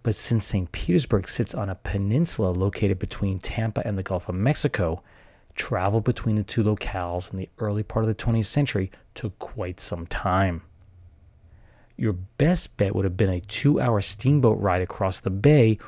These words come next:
or a five-hour trip by train. With automobiles still in their infancy, a trip by car on primitive roads was estimated to take nearly an entire day.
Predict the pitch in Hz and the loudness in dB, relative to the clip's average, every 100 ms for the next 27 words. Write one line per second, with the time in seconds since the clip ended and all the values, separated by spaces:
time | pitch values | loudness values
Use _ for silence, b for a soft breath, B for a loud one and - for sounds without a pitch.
0 | B - 131 170 131 - - - 95 92 | B -2 0 2 0 -2 -8 -2 0 2
1 | 98 98 - 90 90 92 - 92 - - | 0 -2 -2 -2 -2 -4 -8 -10 -8 -6
2 | 85 - - 107 110 92 78 _ b b | -4 -4 0 2 2 0 -4 _ b b
3 | b b b b b b b - - - | b b b b b b b -20 -8 -6
4 | - 98 101 87 87 131 135 - 107 101 | -2 -2 0 -2 2 4 6 4 4 2
5 | - 131 - 127 - 90 - 104 - 127 | 4 2 4 2 2 0 0 -2 0 -2
6 | - 101 95 - 143 127 - 95 95 - | 0 -2 -4 -6 0 2 2 -4 -6 -2
7 | 113 104 95 117 123 101 - b b b | 0 -2 0 2 2 0 -4 b b b
8 | - 117 - - 110 - - 107 104 113 | -2 -2 -2 -4 -4 -2 -2 -2 -2 -6
9 | - 98 92 101 98 98 - 113 107 101 | -6 -6 -4 -4 -2 -2 -2 -2 -2 -4
10 | - - 90 90 87 98 104 98 85 | -6 -4 -4 -4 -4 -2 0 -2 -6